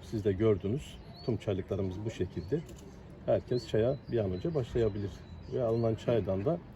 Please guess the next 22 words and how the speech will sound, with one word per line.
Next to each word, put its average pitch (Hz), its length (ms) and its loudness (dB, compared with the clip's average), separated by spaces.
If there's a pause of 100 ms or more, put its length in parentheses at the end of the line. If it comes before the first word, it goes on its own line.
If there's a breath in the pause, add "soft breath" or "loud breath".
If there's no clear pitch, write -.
hiç 110 240 -2
atık - 300 -4
çıkmadan, 123 480 0 (540)
e, - 40 -8
sağlıklı, 95 580 0 (100)
kaliteli 104 320 4
ürün 131 200 2
elde 104 260 4
etme 98 200 -2
şansımız 98 440 -2
olacaktır. 92 520 0 (680 loud breath)
Ayrıca, 120 440 4
e, 95 580 -4
bez 123 160 8
sayısını 110 440 4
azal-, 113 340 4
e, 104 240 4
çoğaltmadan 117 580 4 (180)
az 123 280 6 (440)
bezle 101 380 2 (140)
çok 131 220 2
kilo 101 180 2